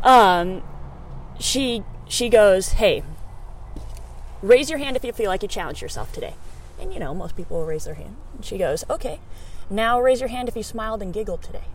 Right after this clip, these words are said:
and had fun." And people raise their hand. And she goes, "I asked you those two questions next to each other very much on purpose." And everybody kinda looks around, "All right." And she goes, um, "If you feel like you challenged yourself, you probably did, which means that you stepped out of your comfort zone, right?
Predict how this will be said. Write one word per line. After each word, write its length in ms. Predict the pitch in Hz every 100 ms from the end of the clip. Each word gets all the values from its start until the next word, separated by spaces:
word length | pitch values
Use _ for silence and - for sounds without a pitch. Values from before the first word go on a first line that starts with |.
| -
and 100 | 160
had 140 | 156
fun." 160 | - 165 - - -
And 220 | 160 160 -
people 300 | - 156 165
raise 200 | 160 151
their 120 | 185 196
hand. 240 | 160 175 - - - - -
And 160 | 185
she 160 | - 196
goes, 340 | 185 175 165 -
"I 160 | 190
asked 260 | 185 175 -
you 60 | 190
those 180 | 180 -
two 140 | 185
questions 600 | - 170 - 185 185 -
next 200 | 180 -
to 100 | 196
each 120 | 180
other 220 | 202 220
very 220 | 208 214 254
much 200 | 269 -
on 100 | 247
purpose." 520 | - - - - - - - -
And 60 | -
everybody 280 | 160 156 151
kinda 220 | 156 156
looks 200 | 151 -
around, 320 | 156 156 190
"All 180 | 180 - 165
right." 140 | 190 - - - -
And 100 | 226
she 160 | 196 220
goes, 420 | 202 196 165 - - - - - - - - - - -
um, 380 | 196 160 143 143
"If 100 | 143
you 60 | 185
feel 140 | 190
like 140 | 180 185
you 60 |
challenged 280 | 226 120 127
yourself, 240 | - - -
you 80 | -
probably 480 | - 156 - - 101
did, 180 | - - - - - - - -
which 220 | 190 -
means 260 | 208 208 -
that 140 | 170
you 80 | 180
stepped 300 | - 190 -
out 120 | 170
of 60 | 170
your 100 | 190
comfort 380 | - - 175 -
zone, 220 | - -
right? 220 | 143 -